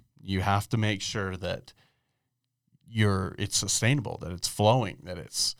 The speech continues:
doing what it needs to be able to do to support whatever lifestyle it is that you choose to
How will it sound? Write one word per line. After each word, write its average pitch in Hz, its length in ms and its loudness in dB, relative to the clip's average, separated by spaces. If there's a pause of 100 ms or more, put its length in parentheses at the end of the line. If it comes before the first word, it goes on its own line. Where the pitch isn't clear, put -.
(420)
doing 117 260 2
what 117 120 0
it 90 100 -4
needs 117 440 2
to 107 100 -2
be 104 140 2
able 95 160 0
to - 120 -6
do 101 220 0
to - 300 -2
support 95 800 -2 (260)
whatever 110 520 2 (280)
lifestyle 117 720 0
it 95 100 0
is 95 200 0
that 95 80 -2
you 95 160 -2
choose 95 360 -4
to 107 560 -2